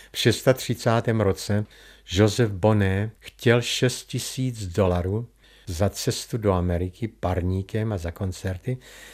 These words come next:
a že za to se koupil nádherný dům, skoro vila v šestotřicátém roce. Tak mě říkal, "No, když jsme mluvili o francouzských varhanících, oni už tenkrát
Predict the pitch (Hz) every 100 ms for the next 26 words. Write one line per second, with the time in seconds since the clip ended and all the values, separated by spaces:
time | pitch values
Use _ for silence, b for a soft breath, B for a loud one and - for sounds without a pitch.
0 | B - 90 92 107 - 135 - 127 123
1 | 117 120 104 98 107 120 107 113 113 107
2 | 107 107 87 90 101 101 107 - - 131
3 | 123 123 92 127 131 80 - - - -
4 | - 104 - 87 85 90 80 76 - -
5 | - B B B - 87 104 98 104 104
6 | 98 95 104 B B B B 92 - 95
7 | 92 95 104 101 104 95 - 123 - 120
8 | - 92 101 113 95 - 80 B B B
9 | 113 120 123 95 - - 95 104 101 -
10 | 71 73